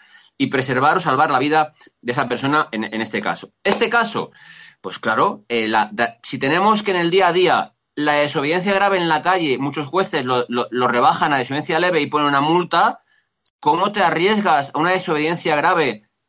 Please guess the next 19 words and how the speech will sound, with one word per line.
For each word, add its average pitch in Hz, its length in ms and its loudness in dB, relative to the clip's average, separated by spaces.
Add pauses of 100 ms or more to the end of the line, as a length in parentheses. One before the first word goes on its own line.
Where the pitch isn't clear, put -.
reventar 143 720 2
una, 185 200 4
una 170 260 0
puerta 180 360 0
y 165 40 2
un 160 100 2
marco 170 320 0
de 160 60 2
un 151 180 0
piso 175 460 0 (260)
y 143 80 0
detenerles 151 480 0
a 135 80 -2
todos 160 300 0
por 147 160 -2
desobediencia 139 500 -2
grave? 170 420 0 (160)
Que 135 140 -2
sí, 208 500 0